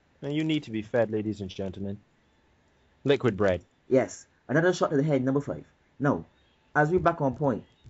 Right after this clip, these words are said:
Speaker 2: we were talking about Superman.
Speaker 1: So yeah, what I was asking you guys was, if you look at that analog, what do you think is pushing this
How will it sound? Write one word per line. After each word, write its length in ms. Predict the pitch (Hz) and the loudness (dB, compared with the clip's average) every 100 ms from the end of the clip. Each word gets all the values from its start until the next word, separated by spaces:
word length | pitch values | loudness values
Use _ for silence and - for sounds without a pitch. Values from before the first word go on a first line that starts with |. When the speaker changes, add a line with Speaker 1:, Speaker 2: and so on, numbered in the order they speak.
| - | -6
Speaker 2:
we 80 | 139 | 2
were 100 | 147 | 2
talking 220 | 139 156 | 2 -2
about 80 | 120 | -6
Superman. 460 | 117 113 120 110 85 - _ _ _ _ | -8 -10 -10 -10 -12 -18 _ _ _ _
Speaker 1:
So 220 | - 151 | 2 4
yeah, 160 | 151 139 | 6 6
what 160 | 143 | 6
I 40 | 220 | 4
was 160 | 254 | 2
asking 400 | 127 143 - 160 | 0 -2 -2 -4
you 160 | 143 135 | -2 -2
guys 440 | 123 120 120 117 | 2 2 2 0
was, 360 | 104 104 98 95 | 0 0 0 -2
if 160 | 139 147 233 | -2 -2 -2
you 80 | |
look 160 | 196 190 | 0 4
at 160 | 139 110 | 2 4
that 180 | 123 - | 0 0
analog, 640 | 107 104 104 101 101 104 - _ _ | -4 -2 0 2 0 -2 -12 _ _
what 160 | 117 143 | 0 0
do 60 | |
you 80 | 196 | 0
think 260 | 202 196 151 | -2 -2 -2
is 160 | 143 | -4
pushing 580 | - - 139 - 131 123 | -6 -4 -4 -2 -2 0
this 200 | 117 120 | 0 -2